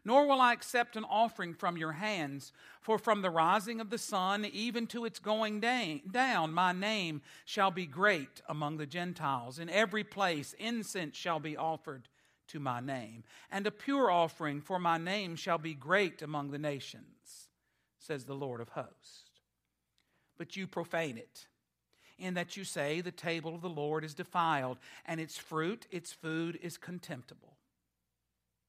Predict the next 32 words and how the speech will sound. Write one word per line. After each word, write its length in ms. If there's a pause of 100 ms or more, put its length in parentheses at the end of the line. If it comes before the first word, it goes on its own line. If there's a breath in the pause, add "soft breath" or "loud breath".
(320 loud breath)
You 180
also 360
say, 380
'Oh, 140
what 260
a 40
weariness,' 640
and 160
you 120
sneer 480
at 200
it, 140
says 240
the 100
Lord 280
of 80
hosts, 360 (240 loud breath)
'and 160
you 120
bring 280
the 80
stolen, 640
the 80
lame, 480
and 140
the 80
sick. 480 (200 loud breath)
Thus 280
you 100
bring 300
an 80
offering. 640